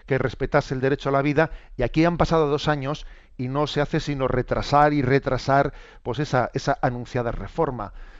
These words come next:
Eh, como sigan esperando más, no sé a dónde, no, no, no sé ya qué estamos esperando, pero mientras tanto, doscientos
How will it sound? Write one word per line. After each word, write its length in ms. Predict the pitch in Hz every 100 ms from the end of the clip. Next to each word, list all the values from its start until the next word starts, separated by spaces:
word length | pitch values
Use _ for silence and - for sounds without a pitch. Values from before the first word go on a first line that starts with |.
| - - -
Eh, 140 | 107
como 200 | - 98
sigan 260 | - 131 143
esperando 400 | 127 143 139 139
más, 180 | 143 143
no 80 | 156
sé 120 | 127
a 20 |
dónde, 260 | 113 113 117
no, 160 | 123 131
no, 160 | 131 127
no 120 | 135
sé 160 | 131
ya 100 | 123
qué 100 | 120
estamos 300 | 123 123 117
esperando, 460 | 113 - 156 170 147
pero 160 | 131 123
mientras 400 | 135 123 117 -
tanto, 360 | 165 143 147 - - -
doscientos 880 | 113 107 123 - 156 160 147 147 -